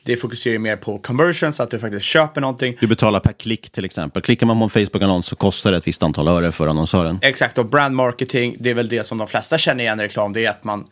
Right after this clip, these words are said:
Speaker 1: börjar känna igen brandet och företaget, så man kanske eventuellt framöver köper någonting.
Speaker 2: Ja, och precis, mer marknadsföra att i, i Snap är det så, det är inte så mycket utgående länkar, utan det är mer som du säger, man försöker bygga kanske en kanal eller någonting och bygga innehåll, och då blir det nästan mer som en byrå liksom.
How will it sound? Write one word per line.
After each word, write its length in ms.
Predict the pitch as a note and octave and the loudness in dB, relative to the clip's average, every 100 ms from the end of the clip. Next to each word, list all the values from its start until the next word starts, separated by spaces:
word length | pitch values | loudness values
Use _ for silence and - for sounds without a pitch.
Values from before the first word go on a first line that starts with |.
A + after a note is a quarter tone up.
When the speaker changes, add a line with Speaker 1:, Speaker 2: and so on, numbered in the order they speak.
| _ _ | _ _
Speaker 1:
börjar 180 | G#2+ G#2 | -6 -2
känna 280 | - A#2 A#2 | -2 -2 0
igen 360 | B2+ B2 G#2 G2 _ - | 2 0 -2 -10 _ 0
brandet 520 | A#2 A#2 G#2+ - - | 2 2 -2 -6 -6
och 420 | G2+ G2+ G2 G2+ | -4 -4 -6 -8
företaget, 580 | - G#2+ G2+ A#2 G#2+ G2 | -4 -4 0 0 0 -6
så 100 | G#2+ | -6
man 140 | G#2 | -4
kanske 260 | A#2+ A2+ A2 | -2 0 0
eventuellt 400 | A#2+ B2+ A#2+ A#2 | 2 2 0 0
framöver 460 | C3 C3+ D#3 B2 | 0 4 4 2
köper 300 | A2+ G#2 - | 0 -2 -4
någonting. 340 | G2+ G#2 - - | -8 -6 -8 0
Speaker 2:
Ja, 300 | B2 C3 C3 A#2+ | 4 4 4 4
och 220 | B2 - | 2 6
precis, 260 | A#2+ F2+ | 2 4
mer 160 | A#2+ G#2+ | 4 4
marknadsföra 720 | A2 G2+ A2 G2+ A#2+ A2+ G#2+ | 4 2 2 2 4 4 2
att 180 | G2 - | 0 -2
i, 380 | G2 C#2+ C2 A#2 | -4 -4 -4 2
i 120 | C3 | 2
Snap 300 | - D3+ C#3+ | 4 2 4
är 100 | C#3 | 4
det 60 | B2+ | 4
så, 80 | G#2 | 4
det 80 | |
är 40 | A#2+ | 4
inte 120 | A#2 | 4
så 80 | A#2 | 2
mycket 240 | G#2+ A2 | 2 2
utgående 400 | G#2 - G2+ G2+ | 2 2 2 4
länkar, 440 | G#2+ G#2 F#2 - G#2+ | 4 2 0 2 2
utan 180 | G2+ | 4
det 60 | G2+ | 4
är 80 | G#2+ | 4
mer 100 | G#2 | 2
som 120 | G2+ | 0
du 40 | |
säger, 200 | F#2+ A2 | 2 2
man 220 | F#2 G2+ G2+ | 2 0 0
försöker 220 | G2+ G2 | -2 0
bygga 260 | A2 F#2+ | 0 2
kanske 200 | F#2+ G2 | 0 0
en 40 | G2+ | 0
kanal 400 | - G#2 F#2+ G2+ | 0 0 0 0
eller 100 | F#2+ | 0
någonting 300 | F2 - F2+ | -2 0 0
och 60 | |
bygga 200 | F#2 F#2 | 2 2
innehåll, 480 | G2+ F#2+ F2 G2 F2 | 2 2 2 2 2
och 60 | E2+ | 2
då 80 | F#2+ | 2
blir 180 | A2 | 2
det 60 | G2 | 2
nästan 260 | F#2+ - F2 | 0 -2 -2
mer 100 | E2 | -2
som 160 | F2 | 0
en 120 | D#2+ | 0
byrå 360 | E2 F#2+ F2+ G#2+ | 2 2 2 0
liksom. 260 | B1+ - | -2 -8